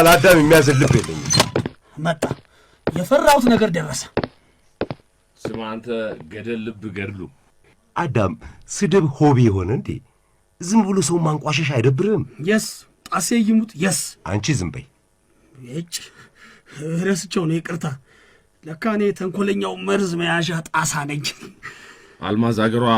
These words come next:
Speaker 3: በሰላም ገባች?
Speaker 1: እ፣ እኔ ነኝ የጠየቀው አዳም።
Speaker 3: ከአንተ ውጪ ማን ዘመድ አላት? አገሯ ድረስ ሄደ ያመጣት አንተ አይደለም?
Speaker 1: ስለዚህ ጉዳይ ብዙ ጊዜ ጠይቀኝ፣ ብዙ ጊዜ መልሼልሃለሁ።
Speaker 3: ብዙ ጊዜ ዋሽቼሃለሁ፣ ሸልቼሃለሁ፣ አጃጅዬሃለሁ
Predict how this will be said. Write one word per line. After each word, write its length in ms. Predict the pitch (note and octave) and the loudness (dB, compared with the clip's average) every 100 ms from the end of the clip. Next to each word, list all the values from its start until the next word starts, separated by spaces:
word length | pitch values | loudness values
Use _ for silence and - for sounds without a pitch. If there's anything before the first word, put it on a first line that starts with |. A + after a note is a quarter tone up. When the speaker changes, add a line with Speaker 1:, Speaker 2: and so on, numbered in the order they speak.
| A2 G2 | 2 0
Speaker 3:
በሰላም 400 | G2 G#2+ G#2+ G#2 | -2 -2 -2 -2
ገባች? 380 | F#2 F#2 A2+ C3+ - _ _ | -6 -4 -6 -8 -20 _ _
Speaker 1:
እ፣ 80 | - C2 B1+ - _ | -16 -14 -14 -18 _
እኔ 120 | - E2 | -10 -6
ነኝ 140 | F2 | -6
የጠየቀው 400 | F2+ F#2 G2+ D#3 | -6 -6 -4 -4
አዳም። 260 | E3+ - - _ _ _ - | -6 -10 -18 _ _ _ -4
Speaker 3:
ከአንተ 320 | - D3+ B2 | 0 2 2
ውጪ 180 | A#2 - | 0 -2
ማን 220 | G#2+ A2 A2 | 0 2 0
ዘመድ 280 | F#2 E2 D2 | -2 -6 -8
አላት? 320 | C2+ A1+ - _ _ _ _ _ _ _ _ | -8 -12 -18 _ _ _ _ _ _ _ _
አገሯ 280 | - B2 C#3+ D#3 | -2 2 4 4
ድረስ 260 | D#3 C#3 C#3 | 6 4 4
ሄደ 160 | C3 C3 | 4 4
ያመጣት 500 | C3 C3 C3 C3+ C3+ | 4 4 2 0 2
አንተ 200 | C3+ B2+ | 0 0
አይደለም? 380 | C#3 C3 C#3+ F3+ C3 - - _ _ | 2 2 0 -2 -6 -12 -20 _ _
Speaker 1:
ስለዚህ 440 | - - B2+ E3+ F3 | -14 -4 -2 -2 -2
ጉዳይ 280 | D#3+ D3 D3+ | -2 2 4
ብዙ 160 | G#2+ B2 | 4 2
ጊዜ 140 | D3 D#3+ | 2 0
ጠይቀኝ፣ 420 | D3 C#3+ C#3 C#3+ C3 | 2 0 2 2 2
ብዙ 180 | F2 A2+ | 0 0
ጊዜ 120 | C3 A#2 | 2 0
መልሼልሃለሁ። 720 | G2 D#2+ D#2 D#2 C#2 C2 - _ _ _ | 0 -4 -8 -10 -10 -12 -16 _ _ _
Speaker 3:
ብዙ 240 | F2 A#2+ C#3 | -4 0 2
ጊዜ 180 | D#3 C#3 D3 | 2 4 4
ዋሽቼሃለሁ፣ 800 | A#2+ B2+ A2 - A#2 A2 A2 A#2 - | 4 0 -4 -6 -2 0 0 -2 -8
ሸልቼሃለሁ፣ 840 | - D#3 D3 C3+ C3 A#2+ A2+ A2+ A#2+ - _ | -2 0 0 -2 0 2 2 0 -2 -12 _
አጃጅዬሃለሁ 920 | D3 C3 D3+ D#3 C3 C3+ C3 B2 A2 | 2 4 2 2 4 4 4 4 0